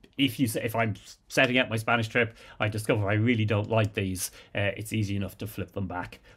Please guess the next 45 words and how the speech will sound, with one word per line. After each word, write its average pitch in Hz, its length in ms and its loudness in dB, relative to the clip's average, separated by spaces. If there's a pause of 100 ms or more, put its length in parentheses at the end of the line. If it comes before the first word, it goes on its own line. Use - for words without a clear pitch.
But - 80 4
anyway, 190 340 6 (920)
that 151 240 4
will 139 120 6
all 151 160 10
be 147 80 0
coming 147 320 2
to 170 220 -2
you 156 180 4
in 175 260 -2
the 175 60 0
future. 220 440 4
So 139 440 4 (300)
hopefully 190 580 2
this 156 180 2
quick 151 320 -2
introduction, 165 880 2 (600)
uh, 139 240 2
to 143 220 4
the 131 100 2
new 147 180 4
Nion, 135 480 4 (280)
uh, 104 200 0
my 135 480 4
introduction 127 480 -2
to 120 60 2
the 127 60 2
new 120 100 0
Nion 127 260 0
is, 98 140 -4
has - 120 -16
been 101 160 -2
useful. 208 480 4 (220)
Uh, 110 120 2
do 127 220 4
give 135 140 2
the 123 60 -2
channel 127 300 4
a 110 40 -2
follow 139 320 4
if - 240 -6
you 101 100 -2
found 165 320 2
it 143 100 -10
useful 165 480 2